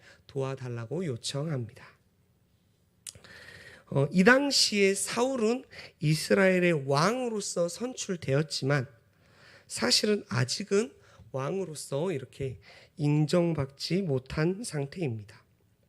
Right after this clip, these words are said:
그런데 이 당시에 이 사울이 이제 밭을 갈면서 일을 하고 있는 가운데였는데 이 길르앗, 이 야베스 사람들이 보낸 그 전령으로 인해서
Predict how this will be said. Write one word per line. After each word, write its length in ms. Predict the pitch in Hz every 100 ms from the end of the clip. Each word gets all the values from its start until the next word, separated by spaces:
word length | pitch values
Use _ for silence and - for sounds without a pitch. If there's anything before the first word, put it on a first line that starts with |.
| _ _ _ - - - - - - -
그런데 560 | - 233 254 202 240 247
이 100 | 190
당시에 560 | 202 214 202 - 180 170 160
이 360 | 165 160 156
사울이 800 | 156 - 175 175 165 170 190 127 _ - - -
이제 320 | 123 123 120 -
밭을 420 | 135 - 185 175
갈면서 640 | 156 143 139 135 127 135
일을 460 | - 185 190 180 170
하고 200 | 180 160
있는 360 | 139 135 127 - - - -
가운데였는데 1000 | - 127 135 131 127 120 123 175 127 - - - - -
이 160 | 226
길르앗, 640 | - - 185 208 220 202 196 _ _
이 200 | 151 147
야베스 880 | 135 131 180 185 - 165 147 139 131
사람들이 520 | 143 - 156 151 143 135
보낸 460 | - 139 180 302 - - -
그 120 | -
전령으로 640 | 196 - 139 170 214 202 175
인해서 540 | 139 117 120 - 190